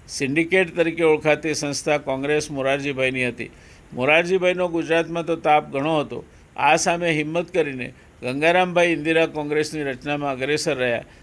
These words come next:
આ વાત ઇન્દિરા ગાંધી જેવા વિચક્ષણ રાજનેતાને ખબર ન હોય તેવું તો કેમ બને? નરેશભાઈ માટે દેશના વડાપ્રધાનને મળવાનો પહેલો પ્રસંગ હતો. એમણે પોતાની વાત ટૂંકાણમાં ઇન્દિરાજી સમક્ષ રજૂ કરી અને અરજી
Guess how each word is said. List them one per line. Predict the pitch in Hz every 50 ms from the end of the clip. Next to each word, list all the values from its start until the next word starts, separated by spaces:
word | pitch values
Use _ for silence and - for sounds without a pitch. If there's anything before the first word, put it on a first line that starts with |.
| - -
આ | - 127 143 160
વાત | 170 170 170 165 165 160
ઇન્દિરા | 143 135 147 165 175 175 170
ગાંધી | 156 151 147 147 156 147
જેવા | 147 143 143 143
વિચક્ષણ | 127 131 131 147 165 165 165 - 175 160 147
રાજનેતાને | 147 139 135 127 135 135 131 127 139 135 139 135 131
ખબર | 127 139 127 131 131 131
ન | 131 139
હોય | 147 156 143 135 123 120 - - - - - -
તેવું | - 135 139 156 151
તો | 147 160 156
કેમ | - 180 180 185 175
બને? | 156 135 123 120 - - - - - - - - -
નરેશભાઈ | 127 127 139 165 185 165 170 185 185 185
માટે | 175 175 160 175 175
દેશના | 170 165 160 156 - 170 170 170
વડાપ્રધાનને | 160 156 156 160 156 160 160 156 156 156 156 156 156
મળવાનો | 151 147 143 143 143 147 147 151 151
પહેલો | - 139 131 143 147 147
પ્રસંગ | 143 135 135 - 147 127 127
હતો. | 120 113 - 123 135 - - - - - - - -
એમણે | - 135 147 170 175
પોતાની | 160 170 165 151 - 165 170 175 175
વાત | 170 170 165 160 165
ટૂંકાણમાં | - 156 143 131 160 160 160 160 160 160
ઇન્દિરાજી | 151 143 143 151 151 151 151 151 151
સમક્ષ | - - 147 143 147 131 135 127
રજૂ | 127 127 131 165 170
કરી | 139 143 127 120 117 - - - - - - - -
અને | 123 131 151 160 156
અરજી | - - 143 131 127 127 147 165 175 -